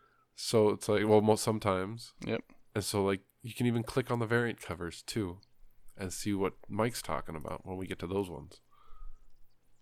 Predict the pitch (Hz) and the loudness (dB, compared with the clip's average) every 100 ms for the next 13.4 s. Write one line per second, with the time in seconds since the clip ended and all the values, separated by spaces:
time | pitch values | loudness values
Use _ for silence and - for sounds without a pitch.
0 | - 110 110 107 - - - 117 - - | -12 -4 -2 -2 -6 -8 -6 -4 -6 -8
1 | - - - - - - - - 92 87 | -10 -12 -18 -20 -20 -20 -12 -4 -2 -2
2 | 87 - - - - _ _ - - - | -6 -14 -20 -20 -20 _ _ -20 -20 -20
3 | - - - - - - - - - 117 | -18 -18 -20 -18 -16 -16 -16 -16 -2 4
4 | 120 117 - - - - 117 120 123 127 | 4 4 0 -8 -8 -4 2 6 8 8
5 | 120 113 110 110 107 110 101 101 104 92 | 6 2 4 4 6 4 2 2 2 2
6 | 92 92 92 87 - 92 90 87 85 87 | 0 0 -2 -6 -4 -2 -2 -2 -2 -2
7 | - 95 95 87 87 85 85 90 - - | -4 -8 -6 -6 -6 -6 -8 -12 -8 -2
8 | 135 - 113 - - - - - - - | 0 0 -4 -6 -12 -16 -20 -20 -20 -20
9 | - 120 123 104 127 127 131 104 98 101 | -8 2 4 4 2 0 0 0 0 -2
10 | 110 101 95 110 - - - - - - | -2 -4 -6 -8 -10 -8 -10 -12 -18 -16
11 | - - - - - - - - - - | -12 -12 -12 -12 -10 -8 -6 -6 -6 -12
12 | - - - - - - - - - - | -20 -20 -20 -20 -20 -20 -20 -20 -18 -10
13 | 92 87 - - | -8 -8 -12 -14